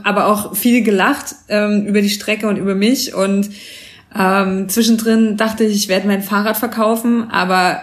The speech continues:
am nächsten Morgen sah das schon alles wieder anders aus und wie ihr jetzt schon hört, also ich habe auch wieder Lust, noch einen Orbit zu fahren. Ähm, ist auf jeden Fall eine coole Sache, auch mal so gegen sich selbst zu fahren und gucken, was der Körper kann.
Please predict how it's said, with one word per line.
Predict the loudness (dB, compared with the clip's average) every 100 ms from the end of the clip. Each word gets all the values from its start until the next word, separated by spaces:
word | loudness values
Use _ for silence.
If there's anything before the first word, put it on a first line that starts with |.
| -4
am |
nächsten | 0 0 2 2
Morgen | 4 2
sah | 2 0
das | -2
schon | -2
alles | -2 -2 -2
wieder | -2
anders | 0 2 2
aus | 2 0 0
und | 0
wie | 0
ihr | 2
jetzt | 0 -2
schon | -4
hört, | 0 0 0
also | -4
ich | -4 -4
habe | -2
auch | -2 0
wieder | 0
Lust, | 2 0 0
noch | 0 0
einen | 0
Orbit | 0 -2 -2
zu | -4
fahren. | -4 -2 0 -2 -6 -16 -18 -18 -4
Ähm, | 0 0 0 0 0 -2 -4
ist | 0 2
auf | 2
jeden | 2 2
Fall | 2
eine | 0 0
coole | -2 0 2
Sache, | 2 -2 0 0 -2 -2
auch | -6 -6 -12 -4
mal | 0 2 2 0
so | -2 -4 -2
gegen | 0 2
sich | 2 2 -2 0
selbst | 0 0 -4
zu | -4
fahren | -6 -4 -2 0
und | -2 -4
gucken, | -6 -4
was | -4 -4
der | -6
Körper | -2 -4 -4
kann. | -6 -4 -2 -4